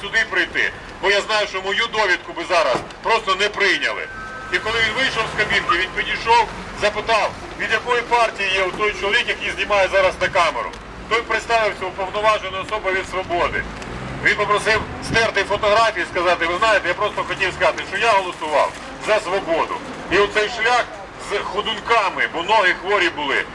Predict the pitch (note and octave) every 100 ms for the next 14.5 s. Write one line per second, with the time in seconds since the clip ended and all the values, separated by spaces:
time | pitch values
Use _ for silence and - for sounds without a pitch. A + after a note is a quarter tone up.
0 | - - G3+ A3+ G#3+ G3+ G3+ G3+ G#3 G#3+
1 | F#3+ F#3+ G#3 G3 G3+ - F3 G3+ G3+ A3
2 | - - - - - - - - - -
3 | - - F#3+ A3+ A3 G#3+ - G3 F3 E3+
4 | A2 G2+ - - - F3 G3 G#3+ - A3+
5 | - F#3+ G#3+ G#3+ F#3+ G3+ G3+ A3 F#3 A#2+
6 | - - - - - G3+ - A3+ G#3+ G3
7 | - - - - - - - - - -
8 | G#3+ - G#3 G3+ - G#3+ G#3 B2 F#2 -
9 | - - G3+ G#3+ A#3 G#3+ G#3 - G#3 F#3+
10 | G3+ G3 G3+ - - F3+ F3 F3+ G3 F#3
11 | - F#3+ F#3+ G3 G#3 G3 F#3+ F#3 - -
12 | - - F3+ G#3+ - G3+ G3+ F3+ F#3+ D#3+
13 | A2 F2+ - - - - - A3 A3+ -
14 | - F#3 F3+ G#3 F#3